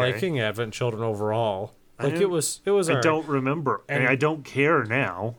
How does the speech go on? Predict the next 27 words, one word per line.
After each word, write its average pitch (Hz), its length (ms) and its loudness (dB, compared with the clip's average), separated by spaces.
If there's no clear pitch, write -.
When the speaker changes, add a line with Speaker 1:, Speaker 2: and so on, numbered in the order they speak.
Speaker 2:
I 120 100 0
Speaker 1:
Hey, - 60 4
Speaker 2:
know 139 160 2
that 123 240 2
much. 98 420 -8
Speaker 1:
I 156 60 -2
remember 185 380 2
that 165 140 0
you 160 120 -2
got 170 200 2
to 156 60 0
see 160 200 0
Tifa 143 360 -2
kick 139 240 -4
more 120 180 0
ass, 123 400 0
which 117 340 -2
I'm 127 200 -2
always 147 280 2
down 147 280 0
for 131 120 -6
my 117 160 0
big-titted 113 460 -2
waifu 113 420 -2
to 107 80 -2
kick - 220 -8
ass. 107 480 -4